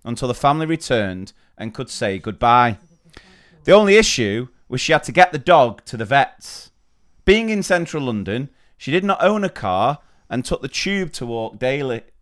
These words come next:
to work daily. She discovered that it'd be quite easy to get off the station earlier and take the dog to the vet and then pop back and be at work slightly later than usual.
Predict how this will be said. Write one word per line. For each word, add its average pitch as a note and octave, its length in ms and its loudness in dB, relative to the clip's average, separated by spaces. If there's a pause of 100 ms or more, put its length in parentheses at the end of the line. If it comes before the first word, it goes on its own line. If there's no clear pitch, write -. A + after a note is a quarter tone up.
to C3 140 -6
work D3 300 2
daily. G#2+ 380 0 (520)
She G#3 160 -4
discovered G3+ 480 0
that C3+ 100 0
it'd - 100 -8
be C3 80 -8
quite F3+ 420 4
easy D3 580 -2 (1400)
to C#3 140 0
get D#3+ 200 2
off E3 300 0
the D#3 100 -6
station E3 500 0
earlier B2 520 0 (320)
and A#2 120 -4
take D3+ 220 2
the C3 60 -6
dog C#3+ 240 0
to - 100 -14
the C3 80 -4
vet C#3 480 0
and A2 100 -6
then A2 140 -4
pop - 340 -2
back B2 360 0
and G#2+ 120 -6
be A2+ 120 -4
at G2+ 100 -8
work A2 400 -2
slightly A#2 480 -2
later A#2+ 320 0
than G2 160 -6
usual. F#2+ 520 -6